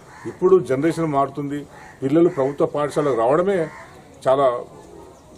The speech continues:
గగనంగా తయారైన పరిస్థితుల్లో ఇటువంటి హాస్టళ్లలో ఉండి చదువుకోమంటే పిల్లలు ఎట్లా తయారవుతారు?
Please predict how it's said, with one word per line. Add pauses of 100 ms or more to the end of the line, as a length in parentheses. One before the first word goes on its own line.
గగనంగా
తయారైన
పరిస్థితుల్లో (300)
ఇటువంటి
హాస్టళ్లలో
ఉండి
చదువుకోమంటే
పిల్లలు
ఎట్లా
తయారవుతారు?